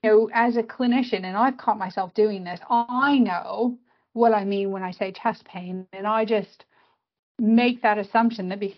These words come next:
I say it, everybody else knows it. But for some individuals, you know, what if they have, especially with these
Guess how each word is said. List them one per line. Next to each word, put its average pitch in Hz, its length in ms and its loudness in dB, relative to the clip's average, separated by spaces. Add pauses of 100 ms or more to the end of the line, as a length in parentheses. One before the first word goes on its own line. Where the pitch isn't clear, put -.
(140)
I 185 320 -8
say 214 200 4
it, 185 80 0
everybody 196 520 0
else 233 240 -2 (100)
knows 262 380 -4
it. 269 280 -6 (180)
But 208 240 0 (800)
for 214 160 -4 (120)
some 254 300 0
individuals, 226 1000 -6 (380)
you 226 60 -2
know, 233 100 2
what 247 160 0
if 254 120 -4
they 214 180 0 (100)
have, 208 460 0 (1600)
especially 254 480 -2
with 208 120 -2
these 208 140 -4